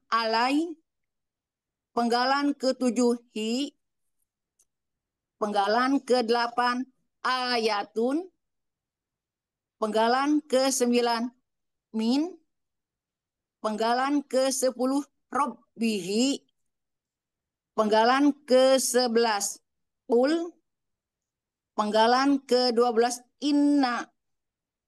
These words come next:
penggalan ketiga belas allaha, penggalan keempat belas qadirun, penggalan kelima belas ala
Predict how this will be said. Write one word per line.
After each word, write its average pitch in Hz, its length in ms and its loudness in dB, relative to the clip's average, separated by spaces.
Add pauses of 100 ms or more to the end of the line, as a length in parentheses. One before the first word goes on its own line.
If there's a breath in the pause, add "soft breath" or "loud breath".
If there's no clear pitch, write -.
(640)
penggalan 240 640 -2
ketiga 240 400 -2
belas - 160 0 (160)
allaha, 254 960 0 (1400)
penggalan 226 720 0
keempat 240 480 -2
belas 226 400 -2 (320)
qadirun, 254 960 0 (1600)
penggalan 233 640 -2 (160)
kelima 247 480 0
belas 254 240 -4 (340)
ala 214 640 2